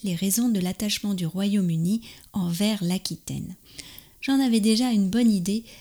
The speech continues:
grâce au livre sur les chevaliers que j'ai lu l'année dernière. La visite a duré plus de deux heures et demie. J'ai pris des notes, j'avais peur d'oublier certains détails que je voulais raconter à Sylvie. « C'est pour quel journal ? » m'a demandé notre guide en riant.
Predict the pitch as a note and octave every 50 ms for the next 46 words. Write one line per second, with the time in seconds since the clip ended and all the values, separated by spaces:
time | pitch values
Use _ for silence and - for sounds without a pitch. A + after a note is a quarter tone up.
0 | - - - G3+ G#3 G#3 A#3 B3 A#3 - G#3+ G3+ G#3+ A#3 A#3 A3+ - - G3 F3+
1 | F3+ F3 - B3 A#3+ G#3 F#3 F3 E3+ F3 G3+ A3+ A#3 - - - - - - -
2 | F#3 E3+ F3 F3 F#3 G#3 A#3+ B3 G#3+ F3 E3+ F#3+ G#3+ G#3 F3+ D#3 D3+ D3+ C#3+ C3+
3 | D#2+ - - - - _ _ _ _ _ - - - - - - - - - -
4 | - - B3+ C#4+ B3+ B3 G#3+ A3 C#4 D4+ D4+ - - - - - G#3+ G#3+ G3 A3+
5 | B3 B3 D4 D4+ C#4+ - - C#4+ D4 A#3+ A#3 G3+ F#3 G#3 A#3+ B3+ A#3+ B3 A#3 G#3+
6 | G#3 F#3+ F3 D#3 D#3 E3 - - _ - - - - - - - F#3+ - - -
7 | - C4+ A3 G#3+ G3 G3 G3+ G3+ G3+ - - - - - - - E3+ D#3+ F3 F#3
8 | F3 - B3 B3 A#3 G3 G3+ F#3+ F3+ G3+ G3+ G3+ A#3+ B3+ A#3+ - F3+ E3+ - -
9 | - G#3 G3+ F#3 F3 E3+ E3 - F#3 F#3 G#3 A3 A3+ G#3 G#3+ - G3 F#3+ G3 F#3+
10 | G3 G3 G#3 G#3 G3+ E3+ E3 - F3+ F3+ - G#3+ G3 F3 E3 D#3+ - - D#3+ E3
11 | E3+ E3+ - - - - - - _ - - - - - - - - - - -
12 | - _ _ - - C#4+ F#4+ F#4+ - - F#4+ F4 D#4+ D#4+ D#4 D4 C4 B3 A#3+ C#4+
13 | F4+ G#4+ F#4 D4+ A#3 A3+ A3+ A3 A#3 A3+ A#3 A3+ G#3+ A3+ A3 A3 G#3+ G#3+ - A3
14 | G3+ G#3+ A3+ A3+ A3 G#3+ G#3 G#3 G3+ G3 G3 G3 G#3+ C4